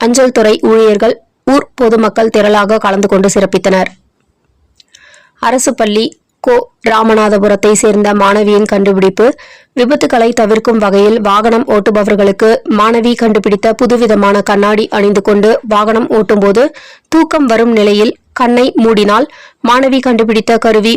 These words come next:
பீப் சவுண்ட் கொடுத்து இயங்கும் வாகனத்தை நிறுத்திவிடும். பின் கண்ணை திறந்தவுடன் மீண்டும் வாகனம் இயங்க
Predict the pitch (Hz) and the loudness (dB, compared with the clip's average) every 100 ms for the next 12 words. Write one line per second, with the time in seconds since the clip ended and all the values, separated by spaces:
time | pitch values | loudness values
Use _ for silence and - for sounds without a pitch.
0 | 349 247 262 - 254 240 - 214 196 220 | -2 -4 -4 -2 0 0 0 -2 0 0
1 | 226 - - _ _ 233 269 277 269 - | 0 -2 -14 _ _ -2 0 0 -2 -2
2 | 220 226 233 220 233 226 220 214 196 196 | -2 0 0 0 0 2 0 0 0 0
3 | 202 - _ _ - 233 240 - - 220 | -2 -8 _ _ -6 -4 -4 -6 -4 0
4 | 226 233 226 214 220 208 220 302 - - | 0 0 0 0 0 0 0 -2 -6 -20
5 | _ 262 277 262 269 247 220 220 233 233 | _ 0 2 2 0 -2 0 0 0 -2
6 | - 233 226 | -2 0 2